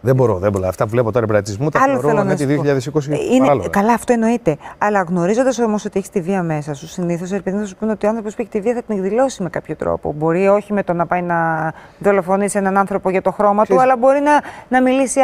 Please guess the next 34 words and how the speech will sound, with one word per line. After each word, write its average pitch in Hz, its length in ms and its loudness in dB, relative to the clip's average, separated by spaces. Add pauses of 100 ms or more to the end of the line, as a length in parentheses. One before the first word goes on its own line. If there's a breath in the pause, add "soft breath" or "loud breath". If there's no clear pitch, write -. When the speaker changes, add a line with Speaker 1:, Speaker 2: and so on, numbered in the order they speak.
(120)
Speaker 2:
άσχημα 208 240 0
ή - 20 0
Speaker 1:
όταν 208 120 4
Speaker 2:
να 208 60 4
Speaker 1:
είσαι 220 120 2
Speaker 2:
γίνει 254 140 4
Speaker 1:
δεκαεφτά, 196 360 4
είκοσι, 190 240 2
είκοσι 160 180 0
πέντε 170 220 2
και 180 100 0
έχεις 175 160 0
αυτό 165 200 0
το, 131 440 0
το 120 100 -2
νεύρο, 120 340 0
θα 170 80 -4
το 160 80 0
κάνεις. 131 480 -4
Μεγαλώνοντας 123 960 0
και 156 140 0
αν 160 100 0
έχεις 170 360 -6
τη 151 80 -8
χαρά 139 280 0
να 156 100 0
λειτουργήσεις 131 480 -4
και - 80 -10
να 135 80 -2
συνεργαστείς 117 380 -6
με 135 80 -2
ανθρώπους 123 420 -2
οι 127 40 -2
οποίοι 135 380 -2